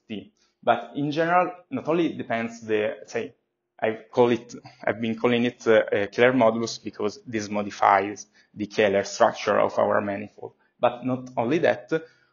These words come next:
we have also that, uh, uh, for the so-called chambers, if we take, uh, uh, the Kähler modulus to belong to different chambers that are regions, uh, in which the, the codomain of our moment map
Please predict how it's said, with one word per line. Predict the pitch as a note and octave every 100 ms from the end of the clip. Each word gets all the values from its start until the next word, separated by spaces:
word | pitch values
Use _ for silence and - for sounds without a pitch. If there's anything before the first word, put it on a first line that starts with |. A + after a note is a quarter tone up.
| _ -
we | B2+
have | C3+ C3
also | C3 C3 - B2+
that, | A#2 G#2 - A2+
uh, | A2 - - A2
uh, | G2 G2+ - _ _ _ _ _ _ _ _ _
for | A#2+
the | A#2+
so-called | A#2+ C3+ - B2+
chambers, | - A#2+ A2 A#2+ C#3+ -
if | - -
we | B2
take, | B2 A#2+ A2+ -
uh, |
uh, | G#2 G#2 - G#2
the | G#2
Kähler | A2 A2+
modulus | A#2 A#2+ A#2 G#2+ - -
to | - A2
belong | G2+ G#2+ B2 A2+
to | - G#2+
different | A#2+ - A#2+ A#2+
chambers | - A2+ A#2 B2 C#3+ - F#3 - - _ _ - _
that | - G#2
are | G2+ G2+
regions, | G#2+ A#2 A2+ A#2+ A#2 - A#2
uh, | A2+ A2
in | G#2
which | A2 A2 - -
the, | G2+ G2+ G2+ - _ _ _ _ _ _ _
the | A2
codomain | G2+ A2+ A2+ A#2+ B2+ B2+ B2
of | B2 A#2+ -
our | A2+ A2 G#2+
moment | A#2 A#2 A#2
map | A2 G#2 -